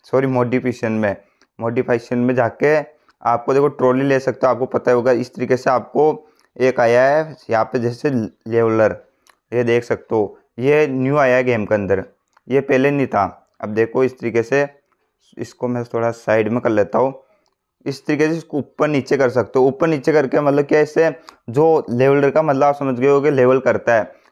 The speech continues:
जो फार्मिंग मोड के अंदर काम का है, ये इसके अंदर क्या लेवल कर सकते हो किसी भी चीज़ को। नहीं आया था दोस्तों, मैंने आपको भी बताया था गेम के अंदर क्या क्या आया था, मैंने आपको सब कुछ बता दिया। जो भी गेम के अंदर न्यू अपडेट के अंदर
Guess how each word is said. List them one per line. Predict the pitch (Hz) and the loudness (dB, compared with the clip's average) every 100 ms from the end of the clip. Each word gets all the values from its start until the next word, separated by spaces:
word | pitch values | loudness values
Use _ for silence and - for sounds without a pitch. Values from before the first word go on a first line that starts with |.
| - | -6
जो | 135 | -6
फार्मिंग | 139 127 135 147 | -2 -2 -2 -2
मोड | 147 135 123 | 0 0 0
के | |
अंदर | 139 131 | -2 -2
काम | - 123 113 | 0 0 0
का | 127 | 0
है, | 131 | 0
ये | 139 | 0
इसके | 131 139 | -2 -2
अंदर | 135 127 | 0 0
क्या | 123 143 | 0 2
लेवल | 120 127 | 4 2
कर | 127 120 | 0 -2
सकते | 120 - 131 | -4 -4 -4
हो | |
किसी | 123 120 123 | -4 -2 -2
भी | 117 | -2
चीज़ | 107 101 | -2 -4
को। | - 104 95 _ _ _ _ _ _ _ _ _ _ _ _ _ _ _ _ _ _ _ _ _ _ _ _ 1077 _ _ _ _ _ _ _ _ _ _ _ _ _ - - _ | -4 -6 -6 _ _ _ _ _ _ _ _ _ _ _ _ _ _ _ _ _ _ _ _ _ _ _ _ _ _ _ _ _ _ _ _ _ _ _ _ _ _ -20 -20 _
नहीं | 143 135 127 | -6 0 2
आया | 110 107 | 2 0
था | - 92 - _ _ - - _ _ - | -2 -6 -10 _ _ -20 -20 _ _ -4
दोस्तों, | 139 190 185 | 0 0 0
मैंने | 190 180 208 | 0 2 0
आपको | 180 190 | 0 -2
भी | 170 165 | 0 0
बताया | 160 147 151 | 2 2 2
था | 156 156 | 2 0
गेम | 147 139 131 | 0 0 0
के | |
अंदर | 143 147 143 | 0 0 -2
क्या | 151 143 | 0 0
क्या | 143 151 | 2 2
आया | 127 127 | 4 2
था, | 135 139 | 2 -2
मैंने | 139 139 | 0 0
आपको | 127 - 147 | 0 -2 -4
सब | 127 - | -4 -2
कुछ | 156 | -2
बता | 131 131 127 | 0 2 0
दिया। | 123 135 | 2 0
जो | 135 | 2
भी | 143 | 0
गेम | 139 123 | 0 0
के | 120 | 0
अंदर | 131 139 | -2 -2
न्यू | 131 127 | -2 0
अपडेट | 127 117 | 0 0
के | |
अंदर | 143 139 | -2 -2